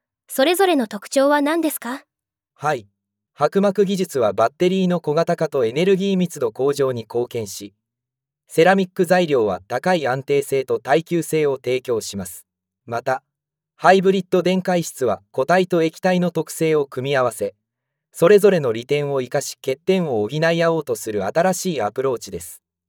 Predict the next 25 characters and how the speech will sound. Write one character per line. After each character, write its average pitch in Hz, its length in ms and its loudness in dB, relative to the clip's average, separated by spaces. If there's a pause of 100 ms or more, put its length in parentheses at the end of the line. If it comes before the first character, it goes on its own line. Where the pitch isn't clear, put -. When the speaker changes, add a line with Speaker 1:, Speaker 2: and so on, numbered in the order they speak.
(120)
Speaker 2:
こ 160 140 0
れ 214 100 8
ら 214 100 6
の 143 140 -4
開 123 220 0
発 123 240 -6
は、 113 200 0 (540)
高 190 240 6
海 196 220 2
面 190 180 2
抵 185 220 0
抗 123 200 -4
の 95 120 -6
克 104 260 -8
服 - 220 -4
や 120 180 2 (160)
製 190 280 2
造 185 200 4
部 175 120 -2
止 185 120 2
ま 175 100 2
り 135 100 -6
の 92 120 -6
改 107 260 -4
善、 101 220 -8